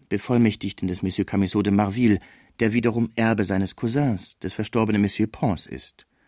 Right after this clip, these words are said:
fügte der Schreiber hinzu. „Die Sammlungen befinden sich im großen Salon und im Schlafzimmer des Verstorbenen“, sagte Fraisier. „Gehen wir hinein. Verzeihen Sie, lassen Sie sich nicht stören, frühstücken Sie weiter“, wandte sich der Friedensrichter an Schmucke.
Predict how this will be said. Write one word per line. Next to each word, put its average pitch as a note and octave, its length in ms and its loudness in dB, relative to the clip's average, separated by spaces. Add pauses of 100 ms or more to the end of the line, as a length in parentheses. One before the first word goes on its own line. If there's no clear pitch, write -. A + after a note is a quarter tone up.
(120)
fügte - 280 -8
der C#3+ 120 -4
Schreiber D2+ 320 -8
hinzu. - 440 -12 (1160)
„Die B2+ 80 0
Sammlungen C#3+ 460 2
befinden B2+ 360 0
sich B2 140 -4
im A#2 100 2
großen B2+ 300 -2
Salon E3 400 -2
und A3+ 140 2
im A3 60 -2
Schlafzimmer G#2 540 -4
des E2 140 -6
Verstorbenen“, E2+ 600 -6 (520)
sagte F2 280 -6
Fraisier. D2 460 -10 (1700)
„Gehen G2+ 220 2
wir G2+ 80 4
hinein. G#2 400 2 (500)
Verzeihen B2+ 460 0
Sie, C#2+ 240 -6 (400)
lassen G2+ 280 0
Sie F#2+ 120 0
sich F2 160 -4
nicht F2 160 -4
stören, F#2+ 480 0 (240)
frühstücken B2+ 520 -2
Sie G2 120 2
weiter“, F#2 360 -4 (460)
wandte F#2+ 280 0
sich F2+ 120 -4
der F2+ 120 -4
Friedensrichter F2 640 -6
an F#2 100 -4
Schmucke. - 400 -12